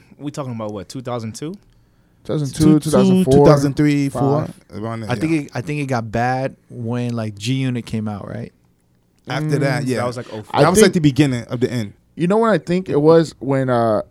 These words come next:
Speaker 2: when Ja Rule. Actually, you know what? It's crazy because that one record where Ja Rule, Jadakiss, and Fat Joe got together, did the New York record.
Speaker 3: Yeah.
Speaker 2: Great record, by the way. Uh,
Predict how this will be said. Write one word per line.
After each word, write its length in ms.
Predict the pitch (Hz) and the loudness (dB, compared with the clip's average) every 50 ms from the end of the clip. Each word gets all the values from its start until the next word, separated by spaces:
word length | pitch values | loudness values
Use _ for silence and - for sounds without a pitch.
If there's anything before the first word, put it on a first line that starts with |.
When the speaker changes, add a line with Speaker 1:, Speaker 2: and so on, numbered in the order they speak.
| _ _ - | _ _ -8
Speaker 2:
when 240 | - 123 127 127 127 | -4 -2 -2 -2 0
Ja 200 | 123 139 143 151 | 0 2 2 4
Rule. 600 | 156 151 151 151 151 151 151 151 151 147 - - - | 4 4 4 4 4 6 6 6 4 2 2 -2 2
Actually, 360 | - 156 220 - - 277 254 | 6 6 6 6 6 0 0
you 60 | 240 240 | 0 2
know 100 | 254 254 | 0 0
what? 260 | 247 240 285 269 - | 0 0 0 0 0
It's 160 | 147 175 - - | 0 -2 -2 0
crazy 320 | - 220 220 208 170 170 | 0 2 2 2 0 -2
because 400 | - - 156 151 - 156 147 143 143 | -4 -2 -4 -2 0 0 0 2 2
that 240 | 151 147 160 151 | 2 2 2 2
one 300 | 135 139 147 165 175 170 | 2 2 0 2 2 2
record 380 | 160 160 156 156 - - 151 147 | 2 2 0 0 0 -2 -2 0
where 180 | 143 139 117 110 | 0 0 -2 -2
Ja 240 | 120 135 131 123 | -2 0 2 2
Rule, 340 | 131 139 135 139 135 143 147 | 2 2 2 2 2 2 0
Jadakiss, 640 | 139 139 135 131 139 135 - - 151 139 131 - - | 0 0 -2 0 0 -2 -4 -2 -2 -2 -2 -2 -6
and 140 | 117 117 | -10 -10
Fat 220 | - - 127 127 131 120 | -4 -2 -2 -2 -2 -2
Joe 140 | 135 131 | -4 -4
got 160 | 139 143 135 131 | -2 -2 -4 -4
together, 320 | 151 143 143 143 139 135 | -4 -2 -2 -2 -2 -2
did 160 | 127 135 127 | -4 -8 -12
the 80 | - 135 | -10 -10
New 100 | 143 147 | -8 -4
York 260 | 147 147 139 135 - | -4 -4 -4 -4 -4
record. 300 | 131 127 120 117 139 143 | -6 -6 -6 -6 -4 -2
Speaker 3:
Yeah. 200 | 123 123 110 101 - _ _ _ | 0 0 0 -2 -6 _ _ _
Speaker 2:
Great 200 | - 143 156 151 | 2 4 4 4
record, 320 | 127 131 143 147 - 123 | 4 2 2 2 0 0
by 140 | 110 120 117 | 0 0 0
the 60 | 117 113 | 2 2
way. 180 | 117 120 127 - _ - - _ _ _ _ - - | 0 0 -2 -6 _ -20 -20 _ _ _ _ -2 2
Uh, 240 | 120 120 117 107 | 4 4 4 2